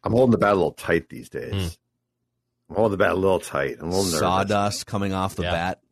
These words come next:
Speaker 2: Any
Speaker 3: for
Speaker 2: gloves
Speaker 3: Judd.
Speaker 2: there, Judd? Or are you, are you going bare knuckles? Just, just
Speaker 1: Oh,
Speaker 2: straight
Speaker 1: bare
Speaker 2: bare
Speaker 1: knuckles.
Speaker 2: knuckles?
Speaker 1: Uh, no, no, no, no, no.
Speaker 2: No
Speaker 1: I am
Speaker 2: gloves.
Speaker 1: Lenny Dykstra at the plate, my man.
Speaker 2: No,
Speaker 1: I am
Speaker 2: no
Speaker 1: old
Speaker 2: pine
Speaker 1: school.
Speaker 2: tar, just, just old knocking
Speaker 1: I got some
Speaker 2: knuckles.
Speaker 1: tar, a little
Speaker 2: Little
Speaker 1: bit of tar.
Speaker 2: tar.
Speaker 1: I'll stick 'em.
Speaker 2: Little
Speaker 1: I gotta
Speaker 2: tar.
Speaker 1: stick 'em, but I,
Speaker 2: Stick 'em.
Speaker 1: but I got the, I got the skin against the bat.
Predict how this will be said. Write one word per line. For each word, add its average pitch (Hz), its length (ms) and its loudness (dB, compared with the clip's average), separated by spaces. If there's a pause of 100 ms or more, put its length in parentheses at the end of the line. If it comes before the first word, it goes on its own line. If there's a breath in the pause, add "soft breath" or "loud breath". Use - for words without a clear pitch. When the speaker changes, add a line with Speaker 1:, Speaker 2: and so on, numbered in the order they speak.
Speaker 2:
Any 143 140 -2
Speaker 3:
for - 60 -6
Speaker 2:
gloves 113 280 0
Speaker 3:
Judd. 135 60 -2
Speaker 2:
there, 147 140 2
Judd? 143 200 0
Or 139 40 0
are - 20 0
you, 107 140 0
are 104 80 0
you 104 80 -2
going 101 180 0
bare 95 220 -2
knuckles? 87 480 -4
Just, - 340 -8
just - 260 -10
Speaker 1:
Oh, - 140 -6
Speaker 2:
straight - 280 4
Speaker 1:
bare 147 100 6
Speaker 2:
bare 123 80 4
Speaker 1:
knuckles. 113 380 2
Speaker 2:
knuckles? 107 180 4
Speaker 1:
Uh, - 20 2
no, 98 220 -2
no, - 0 -
no, 92 180 0
no, 87 120 0
no. 82 160 0
Speaker 2:
No 85 40 4
Speaker 1:
I 107 160 4
am 113 120 4
Speaker 2:
gloves. 104 60 0
Speaker 1:
Lenny 110 300 2
Dykstra 104 480 2
at 80 80 -4
the 82 60 -12
plate, 82 320 -4
my 73 140 -6
man. 76 260 -4
Speaker 2:
No, 80 80 0
Speaker 1:
I 101 80 2
am 104 80 2
Speaker 2:
no 95 80 2
Speaker 1:
old 82 140 0
Speaker 2:
pine 107 240 0
Speaker 1:
school. 101 180 0
Speaker 2:
tar, 95 360 2
just, 90 380 -6
just - 260 -8
old 95 540 -2
knocking 95 300 -2
Speaker 1:
I 269 60 4
got 453 160 2
some 403 100 0
Speaker 2:
knuckles. 392 160 0
Speaker 1:
tar, 277 220 2
a 294 60 4
little 320 300 4
Speaker 2:
Little - 80 4
Speaker 1:
bit 311 100 0
of 214 60 2
tar. - 140 2
Speaker 2:
tar. 262 80 6
Speaker 1:
I'll 262 160 2
stick - 340 -4
'em. 226 120 2
Speaker 2:
Little - 140 0
Speaker 1:
I - 60 2
gotta 117 200 4
Speaker 2:
tar. 135 100 0
Speaker 1:
stick 196 160 2
'em, 196 100 4
but 143 120 4
I, 151 100 6
Speaker 2:
Stick 156 140 0
'em. 135 60 0
Speaker 1:
but 135 140 4 (260)
I 120 140 2
got 143 240 4
the, 90 180 0 (120)
I 120 140 2
got 123 240 4
the - 60 -10
skin 113 380 -2
against 107 300 -2
the 90 80 -8
bat. - 320 -12